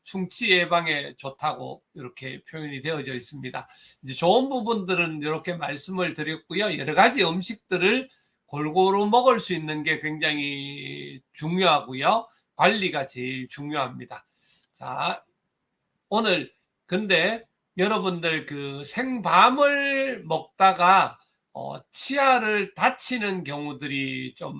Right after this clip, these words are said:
많이 있는데요. 딱딱한 생밤을 잘못 씹다가는 치아가 부러지거나 또 문제가 생기는 경우들이 많이 있습니다. 치아 건강이 약한 중장년층들은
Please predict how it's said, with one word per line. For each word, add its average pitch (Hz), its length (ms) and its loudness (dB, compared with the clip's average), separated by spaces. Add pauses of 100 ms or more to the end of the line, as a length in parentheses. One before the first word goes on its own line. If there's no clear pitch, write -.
많이 147 340 0
있는데요. 147 680 -4 (560)
딱딱한 240 500 4
생밤을 220 720 4
잘못 175 380 -6
씹다가는 185 880 0 (460)
치아가 226 680 6
부러지거나 151 1000 0 (340)
또 143 280 -6
문제가 214 500 4
생기는 165 480 -4
경우들이 135 800 -8
많이 156 320 2
있습니다. 139 600 -6 (440)
치아 254 360 8
건강이 180 480 0
약한 165 460 -4
중장년층들은 175 1600 -4